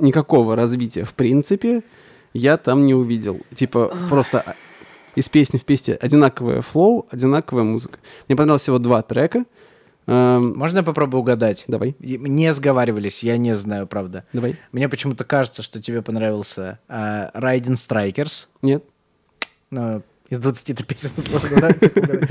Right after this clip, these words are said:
Speaker 1: <laughs>
Speaker 2: Окей, щас найду свой топ-один, может быть, э, так попадем. Топ-четыре, топ-пять, топ-три. Что уже до хрена больше, чем у Никитоса.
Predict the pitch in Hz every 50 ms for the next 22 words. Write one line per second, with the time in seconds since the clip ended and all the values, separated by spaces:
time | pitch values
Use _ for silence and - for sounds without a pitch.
0 | 170 - - 165 120 110 - 143 - 151 135 117 123 117 - 147 123 143 151 139
1 | 156 147 - - - 151 151 151 147 - 160 139 - 147 139 139 131 147 185 214
2 | 220 180 131 127 127 127 123 123 120 127 117 - - 120 117 117 117 113 113 113
3 | - _ - 123 139 135 - - - - 110 - 107 101 95 98 95 90 92 92
4 | - _ _ _ _ _ _ _ _ _ _ _ _ _ _ _ - - _ _
5 | - 117 - - - - - - 143 139 139 117 - 104 90 - _ - 120 120
6 | 117 _ - 101 - - _ - 113 107 110 120 127 123 - _ _ _ _ _
7 | _ _ _ _ _ _ _ _ _ _ _ 214 202 - - 139 - - 120 113
8 | 110 110 104 110 - - 123 110 110 110 120 117 110 - - - - 151 - -
9 | - - - - - 202 175 - - 139